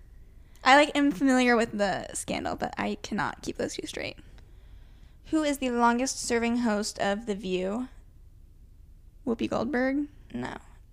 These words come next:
Speaker 2: Joy Behar.
Speaker 1: I don't even, I've never heard of that woman in my life.
Speaker 2: Um, she was on the panel from nineteen ninety-seven to twenty thirteen and rejoined in twenty fifteen.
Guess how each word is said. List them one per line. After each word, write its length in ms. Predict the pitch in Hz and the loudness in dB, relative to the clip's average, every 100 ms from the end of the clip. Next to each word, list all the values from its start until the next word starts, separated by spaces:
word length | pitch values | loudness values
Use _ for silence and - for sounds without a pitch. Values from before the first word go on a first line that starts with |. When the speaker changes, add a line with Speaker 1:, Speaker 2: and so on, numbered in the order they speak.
| 226 | -6
Speaker 2:
Joy 600 | 202 214 214 220 220 269 381 - - - 233 226 - | -2 0 0 0 -2 -6 -14 -20 -20 -16 -16 -16 -10
Behar. 540 | 233 220 202 233 262 285 - - - - - - | -8 -2 -2 -2 -4 -8 -18 -20 -20 -20 -20 -20
Speaker 1:
I 40 | - 240 | -10 -6
don't 100 | 220 | -4
even, 200 | 240 - | -6 -4
I've 100 | 233 | 0
never 160 | 277 320 | 4 4
heard 120 | 320 | 4
of 60 | 285 | 2
that 100 | 294 | 2
woman 160 | 302 | 2
in 40 | 302 | 2
my 100 | 302 | 4
life. 420 | 302 359 359 - - - | 6 4 2 -12 -16 -4
Speaker 2:
Um, 640 | - 233 226 214 202 247 - - | 2 6 6 6 2 -2 -8 -16
she 240 | - 233 233 | -10 -2 0
was 120 | 233 | 2
on 100 | 220 | 0
the 60 | |
panel 280 | 220 233 214 | 0 -2 -2
from 140 | 226 220 | 0 -2
nineteen 260 | 208 226 | -2 -4
ninety-seven 400 | 208 214 226 202 | -4 -4 -4 -4
to 60 | 220 | -6
twenty 240 | - 220 | -4 -4
thirteen 500 | 220 - - 262 254 | -4 -8 -8 -6 -4
and 180 | 226 208 | -4 -4
rejoined 380 | 202 185 226 - | -6 -8 -10 -12
in 60 | 254 | -14
twenty 220 | - - | -14 -16
fifteen. 560 | - - - - - | -14 -16 -16 -18 -18